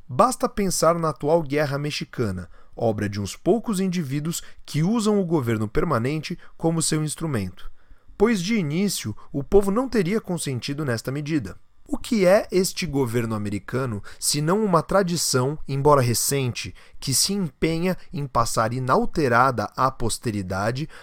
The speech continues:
mas que perde a cada instante algo de sua integridade? Não possui a vitalidade e a força de um único homem vivo, pois pode-se dobrar-se à vontade deste homem.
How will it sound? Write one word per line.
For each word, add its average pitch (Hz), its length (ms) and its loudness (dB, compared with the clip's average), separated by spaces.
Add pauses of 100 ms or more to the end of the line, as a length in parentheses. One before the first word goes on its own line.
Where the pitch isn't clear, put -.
mas 127 320 2
que 120 140 -6
perde 151 520 2
a 107 60 0
cada 180 280 -2
instante 135 680 -2 (160)
algo 190 380 6
de 139 120 -2
sua 143 380 0
integridade? 127 920 -2 (200)
Não 233 240 4
possui 220 500 4
a 202 60 10
vitalidade 151 880 4
e 139 160 2
a 143 60 4
força 151 480 0
de 120 140 -4
um 151 180 -2
único 240 340 0
homem 190 260 2
vivo, 117 520 -4 (300)
pois 143 220 4
pode-se 165 600 2
dobrar-se 131 640 2
à 113 80 2
vontade 113 580 0
deste 120 340 -2
homem. 87 320 -10